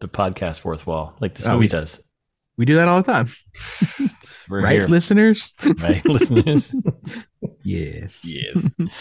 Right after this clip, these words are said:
Speaker 2: That was good feedback that we got at the beginning when we were podcasting. People were like, "Uh, it seems like you guys are talking to each other too much." <laughs> In-, include the listeners.
Speaker 1: Oh, yeah.
Speaker 2: Right, right. Good point.
Speaker 1: If you don't hear from the listeners, are they actually there, though?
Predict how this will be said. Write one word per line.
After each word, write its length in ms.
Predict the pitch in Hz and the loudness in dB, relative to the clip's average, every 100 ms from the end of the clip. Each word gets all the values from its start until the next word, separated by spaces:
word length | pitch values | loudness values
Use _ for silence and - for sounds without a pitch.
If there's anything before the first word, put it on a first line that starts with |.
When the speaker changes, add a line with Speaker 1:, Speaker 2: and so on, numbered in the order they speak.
| - - - | -16 -4 2
Speaker 2:
That 80 | |
was 120 | 240 220 | 2 2
good 160 | 247 | 2
feedback 360 | 262 302 117 107 | 4 4 2 2
that 80 | 117 | 2
we 100 | 117 | 4
got 260 | 113 110 | 2 2
at 140 | 98 120 | 2 0
the 80 | 131 | 2
beginning 340 | 147 202 101 | 2 2 2
when 100 | 95 | 0
we 80 | 107 | 0
were 80 | 117 | 2
podcasting. 540 | 147 151 98 104 98 | 2 0 -2 -4 -6
People 160 | 104 104 | -4 -2
were 60 | |
like, 220 | 101 101 - | -2 -2 0
"Uh, 280 | 165 170 160 | 4 6 4
it 240 | 151 139 | 2 -2
seems 200 | - 254 | -2 2
like 120 | 220 | 4
you 120 | 180 151 | 4 4
guys 160 | 139 | 4
are 40 | 127 | 4
talking 300 | 127 123 117 | 2 2 2
to 220 | 110 110 | 2 2
each 160 | 101 - | 0 -2
other 200 | 90 85 | -6 -6
too 160 | - - | -8 -6
much." 340 | - - - - | -4 -4 -4 2
<laughs> 40 | |
In-, 180 | 277 - 147 165 - 165 - - - | 2 4 4 4 4 2 0 -8 -2
include 440 | 208 208 277 262 190 | 2 4 6 6 6
the 60 | 160 | 6
listeners. 600 | 131 - 120 127 - - 135 - - | 4 2 0 0 -2 -16 -16 -18 -8
Speaker 1:
Oh, 300 | 127 98 80 87 | -4 -2 -4 -6
yeah. 120 | 127 107 | -4 0
Speaker 2:
Right, 180 | 131 | 0
right. 260 | 104 127 - - | 2 0 -2 -6
Good 160 | 107 | -6
point. 260 | - 131 110 - _ | 0 -2 -2 -10 _
Speaker 1:
If 240 | 139 - | -8 -4
you 60 | 139 | 0
don't 180 | 143 147 | 2 2
hear 200 | 147 151 | 2 2
from 140 | 135 | 2
the 60 | 104 | 4
listeners, 440 | 98 - 92 87 | 2 0 -2 -2
are 160 | - 95 | -6 -2
they 140 | 95 | -2
actually 260 | 92 - 95 | -2 -4 -2
there, 200 | 87 92 | -2 -2
though? 240 | 95 95 | -2 -4